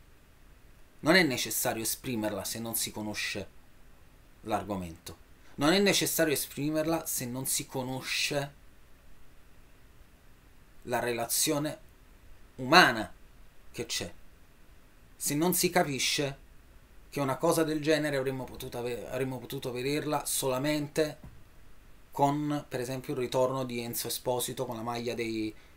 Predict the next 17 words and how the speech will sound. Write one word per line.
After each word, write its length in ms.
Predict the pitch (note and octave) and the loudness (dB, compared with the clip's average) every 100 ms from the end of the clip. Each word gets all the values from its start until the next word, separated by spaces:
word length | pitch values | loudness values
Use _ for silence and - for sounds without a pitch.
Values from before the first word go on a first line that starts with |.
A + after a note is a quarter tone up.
| - | -6
Toronto 340 | C3+ A#2+ A2 | -2 -2 0
Raptors 420 | C3 G2+ - - G#2+ | -2 -2 -4 -4 -4
al 100 | - | -6
Palo 180 | G#2 | -6
Maggiore. 420 | F#2 F2+ G#2+ G2+ - - - - - - - - - | -6 -6 -6 -6 -10 -14 -14 -16 -18 -18 -20 -20 -14
Sarebbe 300 | - A#2 G#2+ | -10 -8 -4
stato 240 | - A2+ | -4 -4
molto 320 | A2+ B2+ - G#2 | -6 -8 -6 -4
simile. 600 | - B2 G#2+ G#2 - - - - - - - - - - - - - - - - - - - - - - - - | -2 -4 -6 -10 -14 -20 -20 -20 -20 -20 -18 -18 -20 -20 -20 -20 -20 -20 -20 -18 -18 -18 -18 -18 -18 -20 -20 -14
Il 120 | - A2+ | -8 -4
ragazzo 640 | A2+ B2 D3+ - - - - - - | 0 0 0 -2 -4 -8 -14 -18 -10
che 180 | B2 - | -10 -6
cresce 560 | C3 A#2+ - - - - | -4 -2 -2 -4 -6 -10
e 100 | - | -12
poi 180 | A#2 | -8
torna 420 | A#2 F#2+ F2 G2 F#2+ - | -4 -4 -6 -12 -14 -16
cresciuto. 640 | - G#2+ - G#2+ F2 F#2 | -10 -4 -4 -4 -8 -10